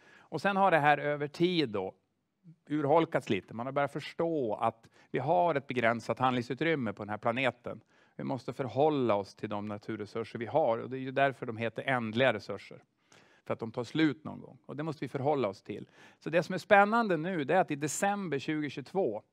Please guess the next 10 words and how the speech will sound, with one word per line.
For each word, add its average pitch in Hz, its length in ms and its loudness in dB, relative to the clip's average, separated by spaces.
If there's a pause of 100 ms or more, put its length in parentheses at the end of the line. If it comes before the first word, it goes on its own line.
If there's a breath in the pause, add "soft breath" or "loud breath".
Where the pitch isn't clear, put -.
(400 soft breath)
vilket - 280 -10
kan 117 120 -6
kännas 127 320 -6
långt 110 240 -6
borta 98 300 -8
men 101 140 -10
inte 107 180 -8
är 123 220 -4
det, 101 160 -8 (520 soft breath)
eh, 67 340 -2